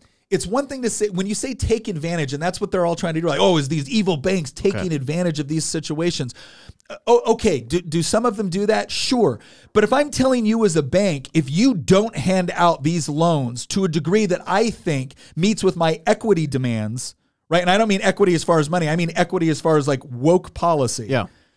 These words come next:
Speaker 1: Right? I'm gonna investigate you. I'm gonna potentially penalize you. I'm gonna fine you. I might run you out of business.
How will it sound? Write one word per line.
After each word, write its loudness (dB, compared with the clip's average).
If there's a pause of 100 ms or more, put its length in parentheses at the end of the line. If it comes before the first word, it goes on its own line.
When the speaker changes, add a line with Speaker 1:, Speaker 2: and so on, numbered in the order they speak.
(120)
Speaker 1:
Right? 2 (420)
I'm 4
gonna 2
investigate 2
you. 0
I'm 2
gonna 2
potentially -2
penalize 0
you. -2
I'm 0
gonna -2
fine 0
you. 0
I 0
might 0
run 2
you 0
out 0
of -6
business. -2